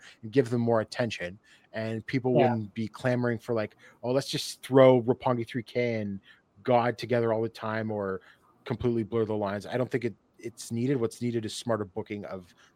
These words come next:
Speaker 1: each tag title.
Speaker 2: And look, if, by having the separate divisions and having the separate titles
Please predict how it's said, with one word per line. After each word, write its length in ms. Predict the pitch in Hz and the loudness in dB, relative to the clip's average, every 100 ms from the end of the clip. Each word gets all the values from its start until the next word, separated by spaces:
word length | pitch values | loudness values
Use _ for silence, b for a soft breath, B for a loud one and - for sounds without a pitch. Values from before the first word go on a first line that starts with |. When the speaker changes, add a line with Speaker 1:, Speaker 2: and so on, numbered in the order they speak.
| - | -12
Speaker 1:
each 180 | 113 - | -10 -10
tag 260 | - 107 | -8 -10
title. 360 | - 110 101 110 _ _ _ _ _ _ _ _ _ _ _ _ _ _ _ _ _ _ _ _ _ _ _ _ - | -8 -8 -8 -12 _ _ _ _ _ _ _ _ _ _ _ _ _ _ _ _ _ _ _ _ _ _ _ _ 6
Speaker 2:
And 200 | 208 226 | 8 10
look, 220 | 294 - | 8 8
if, 220 | 147 131 - _ | 2 -2 -12 _
by 180 | 143 160 | 6 6
having 400 | - 190 226 233 | 8 8 8 6
the 80 | 175 | 2
separate 380 | - 185 - - | 6 4 4 -4
divisions 460 | 139 196 175 139 | 0 0 0 0
and 60 | 135 | 2
having 200 | 151 143 | 2 2
the 60 | |
separate 280 | 131 170 120 | 0 -4 -2
titles 400 | - 185 160 131 | 4 6 6 4